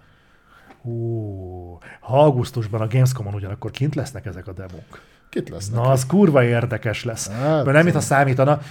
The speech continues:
Speaker 1: Ö, most már azért beszéltek olyanokról, hogy az E három nem idén, ö, re fújta le magát, hanem gyakorlatilag ezzel vége az
Speaker 2: Igen.
Speaker 1: E háromnak.
Speaker 2: Hát
Speaker 1: És
Speaker 2: tavaly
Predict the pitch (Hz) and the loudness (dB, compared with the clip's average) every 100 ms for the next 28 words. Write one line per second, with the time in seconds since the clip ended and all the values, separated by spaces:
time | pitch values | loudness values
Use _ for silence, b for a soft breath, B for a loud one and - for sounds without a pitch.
0 | B 143 135 139 139 143 131 156 156 131 | B 2 4 4 4 4 4 2 2 0
1 | 127 135 131 131 131 127 131 131 131 117 | 2 4 4 4 4 4 4 6 6 6
2 | 123 127 135 147 143 147 147 127 117 117 | 4 4 4 4 2 2 0 0 0 -2
3 | 120 B B B 139 127 120 117 117 123 | -4 B B B -2 0 2 0 0 0
4 | 131 123 113 117 117 117 113 123 131 123 | 0 -2 0 0 0 0 2 2 2 0
5 | 120 127 127 127 127 131 131 131 113 110 | 0 0 -2 -4 0 0 2 0 0 2
6 | 127 139 131 123 123 107 107 - 127 123 | 2 2 0 2 2 2 -6 -4 -4 -2
7 | 117 110 113 120 127 135 - B B B | 0 0 0 2 2 0 -4 B B B
8 | 123 175 170 | 6 8 8